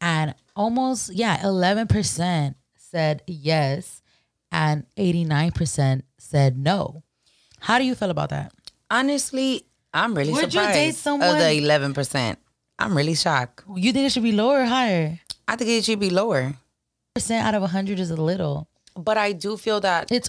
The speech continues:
Speaker 2: what
Speaker 1: almost ninety.
Speaker 2: what that guy said in your D Ms makes a lot of sense. I feel like, obviously, now that I'm thirty, I wouldn't date somebody six years younger
Speaker 1: Oh,
Speaker 2: than
Speaker 1: no.
Speaker 2: me.
Speaker 1: What is that?
Speaker 2: Hell no.
Speaker 1: Twenty-three?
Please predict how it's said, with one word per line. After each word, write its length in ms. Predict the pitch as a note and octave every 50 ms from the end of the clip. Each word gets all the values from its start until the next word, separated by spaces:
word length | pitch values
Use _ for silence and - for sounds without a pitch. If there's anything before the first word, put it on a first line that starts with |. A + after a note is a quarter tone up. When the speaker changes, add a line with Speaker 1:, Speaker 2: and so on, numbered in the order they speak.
| - _
Speaker 2:
what 220 | - A#3+ A3 G#3 G3+
Speaker 1:
almost 160 | - G#3 E3
ninety. 580 | F#3+ F#3+ F#3 G3 G3 G3 F3 F3+ E3 E3 - - -
Speaker 2:
what 240 | F3+ E3+ G3 F#3+
that 160 | - G3 F3+ E3+
guy 160 | E3+ E3 F3
said 300 | E3+ - F3+ F3 E3+ F3
in 180 | - - E3+
your 120 | E3 D#3+ D#3+
D 120 | D3 E3 E3 D#3+
Ms 180 | D#3 D#3 D3 D3
makes 260 | D3+ D3+ D3+ D3 - - -
a 120 | D3+ D3
lot 260 | C#3+ C#3+ C#3+ C#3 C#3 C#3
of 80 | C#3
sense. 260 | - - D3 C#3 C3+ -
I 100 | - E3
feel 160 | E3 - E3+
like, 320 | E3+ E3 D#3 D3+ C#3+ - - _ _ _ _ _ _ _ _ _ _ _ _ _ _
obviously, 400 | - F#3+ F#3+ G3+ F#3 - - D#3
now 600 | D3 C#3+ C#3+ D3 D3 D3 D3 C#3 C#3 C#3 C#3 D3 - _ _ _ _ _ _ _ D3
that 140 | C#3 D3+ D3
I'm 160 | D3 C#3+ C#3+
thirty, 600 | C3+ - C3+ C#3 D3 D#3 D#3+ F3 F3 F3+ - - - _ -
I 120 | D3+ D3+
wouldn't 300 | C#3 C#3 D3 C#3+ C#3 C3
date 200 | C3 C#3 C3 C3+
somebody 320 | - - C3+ C3 B2 B2 A#2+
six 300 | - - B2+ A#2 - -
years 400 | B2+ B2+ B2 A#2+ A#2 - - -
younger 260 | - C3+ C3 B2+ C4+
Speaker 1:
Oh, 100 | C4+ C4
Speaker 2:
than 80 | B3 B3
Speaker 1:
no. 280 | C4+ A#3+ G3 F3 D#3+
Speaker 2:
me. 60 | D3+ D#3+
Speaker 1:
What 160 | F3+ A3 A#3
is 160 | A#3 G#3 D#3
that? 240 | E3 D3+ C#3 C#3 -
Speaker 2:
Hell 160 | D#3+ E3 D#3
no. 40 | -
Speaker 1:
Twenty-three? 920 | G3+ G3 F#3+ F#3+ F#3+ F#3 F3 - - D#3+ E3 F3 F#3+ G#3 A#3 C4 D4+ D#4+